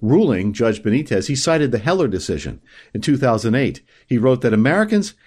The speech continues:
have an individual right to keep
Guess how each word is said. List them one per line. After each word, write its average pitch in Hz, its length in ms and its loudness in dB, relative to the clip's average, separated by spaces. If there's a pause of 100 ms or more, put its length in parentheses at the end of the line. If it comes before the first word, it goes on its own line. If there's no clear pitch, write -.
(180)
have 123 260 0
an 107 200 0
individual 185 1000 2 (260)
right 117 400 0 (180)
to - 80 -4
keep - 300 -4